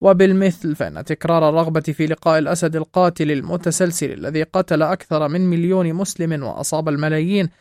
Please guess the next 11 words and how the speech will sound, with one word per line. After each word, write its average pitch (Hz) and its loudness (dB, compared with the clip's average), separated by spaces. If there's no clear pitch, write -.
وتسبب 196 2
في 151 0
تحول 160 0
ما 147 2
يقرب 170 -2
من 151 -2
عشرة 151 0
ملايين 151 0
مسلم 160 -2
إلى 151 -2
لاجئين 156 -2